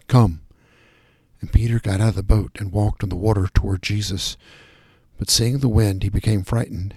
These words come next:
and beginning to sink, he cried out, "Lord, save me!" Immediately Jesus stretched out his hand and took hold of him, and said to him,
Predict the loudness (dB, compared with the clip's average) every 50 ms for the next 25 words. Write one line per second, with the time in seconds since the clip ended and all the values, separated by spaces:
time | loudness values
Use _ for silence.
0 | -8 -4 -2 0 2 2 4 4 2 2 2 0 0 2 2 0 -2 -4 -6 -6
1 | -2 0 2 4 4 4 4 4 4 2 2 4 4 2 2 2 2 2 0 -2
2 | -2 0 -2 -2 -2 -4 -12 -20 -20 -20 -20 -20 -20 _ _ _ -8 -2 0 2
3 | 2 2 2 0 -2 -4 -2 -2 -2 -2 -2 -2 -2 -2 -2 0 2 0 0 0
4 | 0 -2 0 0 0 0 0 0 0 0 0 0 -2 -4 -2 -2 -2 -2 2 2
5 | 2 4 4 2 0 -2 -4 -6 -8 -12 -18 -10 _ -4 -4 -2 0 -2 -2 -2
6 | -4 -6 -6 -6 -8